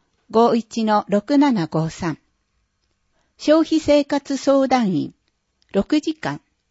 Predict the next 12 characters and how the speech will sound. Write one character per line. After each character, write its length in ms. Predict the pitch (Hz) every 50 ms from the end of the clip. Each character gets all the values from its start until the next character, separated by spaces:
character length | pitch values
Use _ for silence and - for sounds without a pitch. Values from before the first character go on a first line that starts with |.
| _ _ _ -
月 240 | 220 214 - 247
額 420 | 220 220 226 - - 202 202 - - -
十 280 | - 214 247 269 269 277
四 360 | 277 294 285 285 285 277 277
万 240 | 294 285 233 190 -
三 360 | - - 240 247 269 277 277 269
千 240 | 294 269 233 180
四 200 | 175 190 208 226
百 320 | 226 240 247 240 - 247 190
円 160 | 160 147 -
か 140 | - - 127
ら。 120 | - -